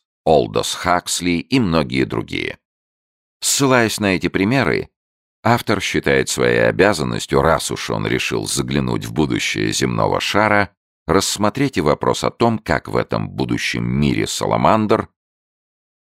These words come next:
будет складываться сексуальный порядок.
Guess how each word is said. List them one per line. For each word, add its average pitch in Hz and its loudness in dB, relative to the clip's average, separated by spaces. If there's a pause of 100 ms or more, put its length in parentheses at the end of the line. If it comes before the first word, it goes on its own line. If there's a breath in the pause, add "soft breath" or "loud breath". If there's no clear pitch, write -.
будет 127 4
складываться 78 0
сексуальный 65 0
порядок. 57 -2